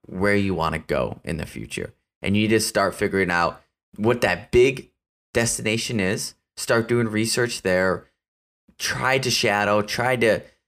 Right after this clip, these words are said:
uh, experience what that would be like or feel like if you actually got there. And then start to reverse engineer the steps of how other people got there and to use those steps for yourself to get there as well.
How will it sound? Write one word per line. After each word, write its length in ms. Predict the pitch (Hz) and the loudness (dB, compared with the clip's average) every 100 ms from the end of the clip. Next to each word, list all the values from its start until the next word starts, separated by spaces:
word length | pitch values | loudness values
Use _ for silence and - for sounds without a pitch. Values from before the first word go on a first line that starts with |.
| _ - | _ -2
uh, 200 | 101 82 | 0 0
experience 720 | 120 - - 123 117 107 - | 0 -2 0 0 2 0 0
what 200 | 113 113 | 0 2
that 180 | 107 98 | 2 2
would 180 | 101 - | 0 0
be 220 | 113 117 | 2 4
like 360 | 104 87 87 | 4 2 0
or 240 | 85 87 - | 0 -2 -2
feel 360 | - - 135 | -8 0 2
like 240 | 110 98 95 | 4 2 0
if 160 | 98 | -2
you 100 | 104 | 0
actually 320 | 95 101 - 92 | 0 0 -4 -4
got 400 | 113 143 175 - | 0 0 0 0
there. 320 | 82 80 - _ _ - | 0 0 -4 _ _ -6
And 180 | 120 117 | -2 2
then 140 | 131 | 0
start 340 | 120 143 143 143 | 0 0 0 0
to 100 | 120 | 0
reverse 520 | 110 110 117 127 131 | 2 0 2 0 -2
engineer 560 | - 104 107 98 101 | -4 -2 0 0 0
the 100 | 90 | -2
steps 300 | 90 104 95 | -4 -4 -2
of 80 | 95 | -4
how 200 | - 95 | -4 -4
other 260 | - 123 165 | 0 0 -2
people 340 | - 107 90 | -4 -4 -2
got 300 | 87 85 82 | 0 -2 -4
there 320 | - 87 82 - _ _ - | -4 -2 -2 -8 _ _ -6
and 160 | 110 | 0
to 60 | 107 | 2
use 400 | 101 107 131 131 | 2 2 2 2
those 240 | 117 104 | 2 2
steps 340 | - 101 92 - | 0 -2 -2 -4
for 140 | - | -6
yourself 560 | 90 87 - 120 101 - | -4 -2 0 2 0 -2
to 100 | 98 | -6
get 220 | 95 90 | -4 -4
there 180 | 78 76 | -2 -4
as 140 | 76 | -4
well. 320 | - 76 - | -2 -4 -4